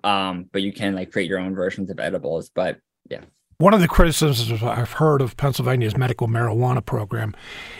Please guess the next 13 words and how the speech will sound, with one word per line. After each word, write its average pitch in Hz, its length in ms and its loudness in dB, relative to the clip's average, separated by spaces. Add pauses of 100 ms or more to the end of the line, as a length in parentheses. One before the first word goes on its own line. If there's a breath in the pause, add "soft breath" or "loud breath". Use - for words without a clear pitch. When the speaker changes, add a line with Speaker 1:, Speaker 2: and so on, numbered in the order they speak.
Speaker 2:
is 151 220 4
that 139 420 2
it 147 200 4
is 165 180 6
expensive - 920 2
to 127 80 -2
purchase. - 760 0 (600)
How 180 160 8
Speaker 1:
Mm-hmm. 190 100 8
Speaker 2:
expensive 165 440 2
is 135 160 2
it? - 160 -18 (1000 loud breath)
Speaker 1:
Uh, - 20 -18